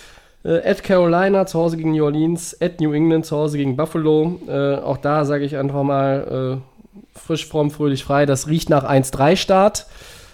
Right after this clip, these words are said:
Äh, und ja, die haben auch mit Penalties zu kämpfen gehabt. Äh, acht Penalties im Schnitt, Platz dreißig. Wir hatten tatsächlich eine ganz gute Pass-Offense, hat mich gewundert, auf Platz acht,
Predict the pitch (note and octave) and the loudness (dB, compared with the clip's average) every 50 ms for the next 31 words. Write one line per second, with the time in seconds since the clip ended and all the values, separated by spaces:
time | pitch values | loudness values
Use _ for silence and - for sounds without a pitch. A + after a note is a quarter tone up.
0 | - _ _ - - E3+ E3+ E3+ E3+ E3+ E3+ E3+ E3+ E3+ E3+ E3+ E3+ E3+ E3+ F3 | -20 _ _ -6 -4 -2 0 2 2 2 4 4 4 4 4 4 4 2 2 0
1 | F3+ F3+ - - D#3+ D#3+ D#3+ D#3+ D#3+ D#3+ - - - - - - - C#3+ D3 D#3+ | 0 -2 -2 0 2 4 4 4 2 0 -4 -10 -14 -14 -12 -8 -2 0 2 4
2 | D3 B2 G#2 G#2 A2 - - - C3 C3+ C#3+ D3 D3 D3 D3 D3+ D#3+ E3 D3+ D#3 | 4 2 2 -2 -6 -12 -14 -12 -8 -4 -2 0 2 2 2 4 4 2 2 2
3 | - D3+ E3 F3+ E3+ E3+ F3 E3+ - - F3+ - F3 F3 F#3 F3+ - F#3+ F3+ F3+ | 2 2 2 2 0 -2 -4 -6 -6 -6 -4 0 0 0 0 0 -2 0 0 0
4 | F3 E3+ E3 F3+ F3 - - - - - - D#3 D#3 D#3 - - G#3 - - - | 0 0 -2 -2 -4 -8 -16 -16 -12 -8 -4 -4 -4 -2 -2 -4 -6 -6 -4 -2
5 | D#3 D#3 D3+ D3+ D3 C#3+ C#3+ C3+ - - E3 E3 - D#3 D3 - - D3 C#3+ D3 | -2 -2 -2 -4 -4 -6 -8 -8 -6 -8 -8 -6 -8 -12 -12 -10 -6 -4 -2 -2
6 | D#3+ D#3 - E3 E3 D#3+ - - _ - - - - - - - - - - - | -2 -2 -4 -6 -8 -8 -10 -18 _ -20 -20 -20 -20 -20 -20 -20 -20 -20 -20 -18
7 | - - - - - - D3+ D#3 - - G#3+ G#3 G3 - F3+ E3+ - A#3+ A#3 - | -14 -14 -14 -12 -8 -2 -2 0 0 2 2 2 2 2 0 0 0 0 2 4
8 | G#3 F3+ F#3 - - A3+ - F3 C#3 B2+ - - - C4+ - - - - A2+ - | 4 4 4 4 2 0 2 2 2 0 0 0 0 0 0 0 -2 -2 -2 0
9 | - C3+ F3 B3+ - - - D3 - - C#3 A#2 B2+ E3 A3 A#3+ C4 C#4+ C#4 - | 0 2 2 2 0 -2 -4 -4 -4 -2 -2 0 0 0 2 2 0 0 0 -4
10 | - - - C#3+ - - - - D3 A#3+ - - F#2+ - - | -6 -2 -2 -4 -4 -4 -2 0 0 0 -2 -4 -8 -8 -6